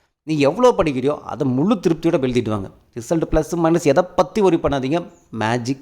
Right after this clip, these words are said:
will happen. Because your mind is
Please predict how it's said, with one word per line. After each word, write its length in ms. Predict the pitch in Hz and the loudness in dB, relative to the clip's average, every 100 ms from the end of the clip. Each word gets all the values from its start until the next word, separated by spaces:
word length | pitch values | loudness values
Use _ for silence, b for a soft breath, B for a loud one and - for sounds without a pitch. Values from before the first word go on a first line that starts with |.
| - | -4
will 220 | 120 123 - | -4 -4 -8
happen. 480 | 110 104 - 107 107 - _ _ _ _ _ _ _ _ _ _ - | -8 -8 -8 -10 -10 -20 _ _ _ _ _ _ _ _ _ _ -20
Because 300 | 113 123 151 175 | -6 0 0 0
your 220 | 117 110 | 0 0
mind 460 | 104 110 165 202 | 0 0 2 4
is 140 | 175 | 4